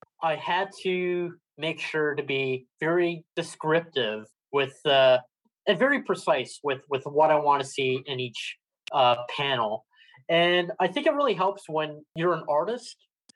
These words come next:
uh, who works visually and, and, and you are able to translate that into a comic script. 'Cause, you know, most writers who are not artists,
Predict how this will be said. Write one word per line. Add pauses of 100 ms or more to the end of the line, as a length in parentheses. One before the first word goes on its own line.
(400)
uh,
who
works
visually
and,
and,
and
you (140)
are
able
to (240)
translate
that (220)
into (500)
a
comic
script. (260)
'Cause,
you
know,
most
writers (140)
who
are
not
artists,